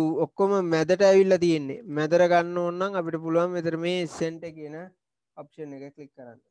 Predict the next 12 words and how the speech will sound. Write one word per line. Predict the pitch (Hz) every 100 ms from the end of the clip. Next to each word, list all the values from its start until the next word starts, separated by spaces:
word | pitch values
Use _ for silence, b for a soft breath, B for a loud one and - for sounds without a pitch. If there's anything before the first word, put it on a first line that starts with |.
| _
සෙන්ටර්. | - 135 123 - _ _ _ _ _ _ _ _
එතකොට | 143 147 156
දැක්කද | 156 160 143
අකුරු | 135 147 147
මැදට | 151 143 147 143
එනවා. | 139 127 123 175
හරි | 135 131
මැදට | 135 131 127
ඇවිල්ලා | 139 135 131 131
තියෙන | 135 131
අකුරු | 131 117 127
ටික. | 120 120